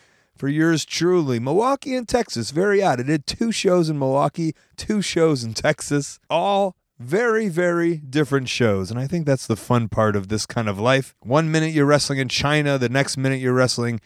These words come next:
in a shitty little bar in a bad part of town in Milwaukee, Wisconsin.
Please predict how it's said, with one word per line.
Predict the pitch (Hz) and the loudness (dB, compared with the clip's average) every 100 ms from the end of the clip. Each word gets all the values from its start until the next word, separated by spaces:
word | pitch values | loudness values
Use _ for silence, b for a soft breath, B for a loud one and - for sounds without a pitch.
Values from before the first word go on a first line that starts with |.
| b | b
in | 131 131 | -2 0
a | |
shitty | 107 - 180 170 | 0 0 2 2
little | 160 147 | 2 0
bar | 135 123 135 139 131 | 0 2 4 4 2
in | |
a | 101 | 0
bad | 113 123 127 | 0 2 0
part | - 127 113 | 0 0 -2
of | 110 | -4
town | - 123 117 | -4 -2 -2
in | 110 104 | -2 -2
Milwaukee, | 117 107 123 - | 0 2 0 -2
Wisconsin. | 107 101 - - 107 107 - 87 | -6 -6 -8 -10 -6 -6 -8 -10